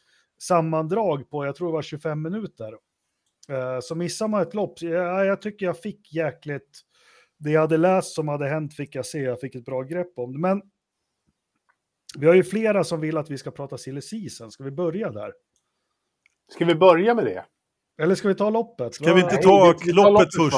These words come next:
Speaker 2: först, och så tar vi silly
Speaker 1: Ja,
Speaker 2: season sen.
Speaker 1: snacka om loppet ni, så lutar jag mig tillbaka.
Speaker 3: <laughs> Ja, det ska vi göra.
Speaker 1: Nej, men ni kan börja snacka igång det.
Speaker 3: Det kan vi göra.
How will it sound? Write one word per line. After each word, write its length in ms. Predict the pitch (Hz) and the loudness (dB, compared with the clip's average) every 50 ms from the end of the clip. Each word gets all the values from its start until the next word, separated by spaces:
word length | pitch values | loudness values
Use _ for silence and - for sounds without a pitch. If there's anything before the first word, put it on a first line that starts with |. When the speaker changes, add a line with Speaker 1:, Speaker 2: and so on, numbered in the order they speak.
| 120 107 | 0 -2
Speaker 2:
först, 140 | - - | -2 -4
och 80 | 156 - | -4 -4
så 80 | - 143 | -2 -2
tar 160 | - 175 170 | -2 -2 -2
vi 180 | 175 175 170 165 | 0 -2 -2 -2
silly 260 | 160 - 160 160 160 | -2 0 0 2 2
Speaker 1:
Ja, 80 | 196 247 | 2 2
Speaker 2:
season 220 | 143 135 - 120 | 0 -2 -6 -6
sen. 160 | - - 156 139 | -4 -2 -2 -2
Speaker 1:
snacka 400 | 117 208 214 214 202 - - 240 | 0 2 2 2 2 2 2 0
om 120 | 220 220 | 2 2
loppet 380 | 220 214 208 208 175 156 151 151 | 2 0 0 -2 -4 -6 -6 -6
ni, 160 | 147 135 123 | -8 -10 -8
så 140 | - 165 156 | -6 -6 -6
lutar 460 | 160 165 170 170 165 160 165 180 165 | -4 -4 -4 -4 -4 -4 -4 -2 -2
jag 180 | 160 165 165 | 0 0 -2
mig 160 | 160 156 147 - | -4 -6 -8 0
tillbaka. 440 | 147 143 - - 1077 - - 202 - - - - - - 147 110 | 4 4 4 4 4 2 0 0 2 2 2 2 4 4 2 2
Speaker 3:
<laughs> 0 | - _ _ _ _ _ - - - - - 190 - - | 0 _ _ _ _ _ -14 -12 -6 -4 -2 -2 -2 -2
Ja, 200 | 247 269 262 156 - | -2 0 0 0 0
det 80 | 151 | -2
ska 180 | - - - 156 | -2 -2 -2 0
vi 80 | - - | 6 8
göra. 520 | 240 339 320 - - - - 277 269 311 | 10 10 10 10 6 6 6 6 6 6
Speaker 1:
Nej, 200 | 294 175 202 214 | 6 2 4 6
men 160 | 214 208 214 | 6 6 6
ni 120 | 214 214 202 | 4 0 0
kan 180 | - 208 208 | 0 2 2
börja 360 | 196 208 208 220 247 240 185 | 4 4 4 4 4 2 2
snacka 380 | 147 - 180 170 160 - 175 160 | 0 -2 -6 -8 -8 -6 -6 -6
igång 240 | 156 160 156 151 156 | -4 -4 -4 -4 -4
det. 80 | - 127 | -4 2
Speaker 3:
Det 40 | - | 4
kan 180 | - 147 143 | 4 4 6
vi 60 | 139 | 4
göra. 200 | 131 123 123 123 | 4 2 2 0